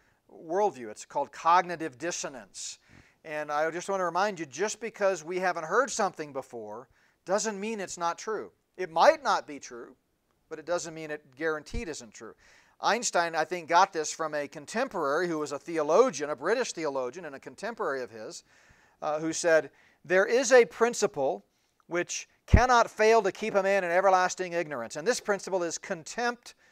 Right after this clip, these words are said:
prior to examination." See,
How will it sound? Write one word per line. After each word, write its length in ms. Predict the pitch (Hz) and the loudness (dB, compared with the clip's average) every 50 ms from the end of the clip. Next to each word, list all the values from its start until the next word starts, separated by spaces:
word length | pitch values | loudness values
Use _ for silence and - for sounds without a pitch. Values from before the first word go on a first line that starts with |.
| _ _ _ _ - | _ _ _ _ -6
prior 580 | - 185 185 185 185 185 180 175 175 175 170 _ _ _ _ _ _ _ - | 2 6 8 8 8 8 6 4 0 -2 -6 _ _ _ _ _ _ _ -8
to 140 | - 165 160 | -6 -4 -4
examination." 920 | 156 139 135 127 151 143 143 139 139 131 127 123 113 - - - 110 101 _ _ _ _ _ _ _ _ _ _ _ _ _ _ _ _ | -4 -6 -6 -4 -2 -2 -2 -2 -4 -6 -6 -6 -8 -10 -12 -14 -18 _ _ _ _ _ _ _ _ _ _ _ _ _ _ _ _ _
See, 340 | _ - 151 151 143 143 | _ -16 -14 -14 -14 -14